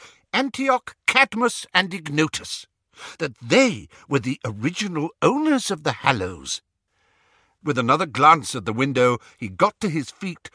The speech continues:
picked up the tray, and headed for the spiral staircase. "You will stay for dinner?" he called,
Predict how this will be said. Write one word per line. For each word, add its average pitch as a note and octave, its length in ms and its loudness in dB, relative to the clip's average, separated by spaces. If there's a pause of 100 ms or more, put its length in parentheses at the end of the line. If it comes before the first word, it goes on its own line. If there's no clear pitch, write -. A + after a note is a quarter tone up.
(280)
picked - 280 -6
up - 220 -4
the A2+ 100 -12
tray, B2 480 -2 (300)
and A2+ 160 -4
headed A#2 400 -4
for - 100 -10
the G#2 120 -4
spiral G#2+ 640 4
staircase. - 760 -6 (880)
"You C4 140 -4
will B3+ 160 4
stay F#4+ 400 0
for A#3+ 120 -4
dinner?" G#3+ 600 2 (300)
he C#3 160 -12
called, D#3 500 -4